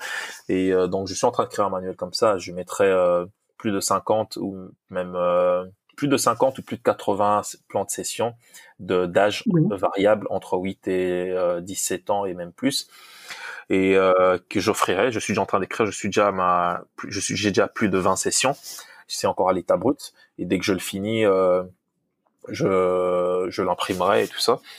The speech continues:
Speaker 1: Euh, il sera physique. Je préfère ne pas, euh, le vendre électroniquement, tout simplement aussi parce que quand je dis que c'est un manuel, euh, et que
Speaker 2: Oui.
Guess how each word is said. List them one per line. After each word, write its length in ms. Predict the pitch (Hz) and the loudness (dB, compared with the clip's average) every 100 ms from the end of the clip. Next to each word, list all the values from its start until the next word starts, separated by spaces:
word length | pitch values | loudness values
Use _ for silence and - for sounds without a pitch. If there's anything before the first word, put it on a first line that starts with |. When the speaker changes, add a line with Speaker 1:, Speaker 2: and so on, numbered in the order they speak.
| - - - | -16 -16 -8
Speaker 1:
Euh, 100 | - | -4
il 60 | 101 | -2
sera 320 | - 113 104 | 0 2 2
physique. 500 | - 101 90 127 - | 0 -4 -2 -4 -4
Je 180 | 107 98 | -10 -10
préfère 320 | - 104 - | -8 -4 -2
ne 100 | 104 | -2
pas, 560 | 92 104 98 98 95 - _ _ _ - | -2 2 4 4 2 0 _ _ _ -2
euh, 400 | 92 90 87 90 - | 2 2 2 -2 -8
le 160 | - | -6
vendre 280 | 92 90 95 | -4 -2 0
électroniquement, 680 | 95 87 - 92 87 95 120 | -2 -4 -4 -4 -2 0 0
tout 120 | - | 0
simplement 400 | - 95 98 104 | -2 0 2 2
aussi 200 | 101 107 | 2 0
parce 180 | - - | -2 -2
que 120 | - | -2
quand 140 | 98 104 | -2 0
je 100 | 95 | 0
dis 140 | 107 | -2
que 60 | - | 0
c'est 100 | 92 | 0
un 60 | |
manuel, 480 | 90 90 95 104 110 _ _ | 0 -2 0 0 -2 _ _
euh, 180 | 95 90 | 0 2
et 80 | 90 | 0
que 320 | - 95 92 | -2 -2 -2
Speaker 2:
Oui. 140 | 85 | -4